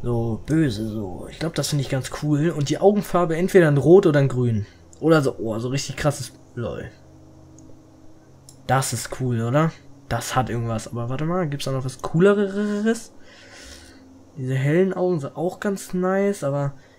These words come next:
Boah, dunkelblau, das ist auch krass. Du hast so wundervolle Augen. Oh, das hat ein bisschen was von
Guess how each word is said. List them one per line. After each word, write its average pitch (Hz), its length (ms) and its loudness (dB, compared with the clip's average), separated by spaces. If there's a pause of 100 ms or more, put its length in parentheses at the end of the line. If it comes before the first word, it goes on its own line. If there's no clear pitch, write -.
(420)
Boah, 107 300 -6 (400)
dunkelblau, 151 680 4
das 143 180 2
ist - 60 -4
auch 147 180 0
krass. - 480 -6 (2500)
Du 156 100 -4
hast 170 220 -2
so 160 240 2
wundervolle 175 800 0
Augen. 175 420 -4 (440)
Oh, 160 140 0
das 147 200 -2
hat 175 100 4
ein 175 80 -2
bisschen 175 300 0
was 165 200 0
von 151 380 0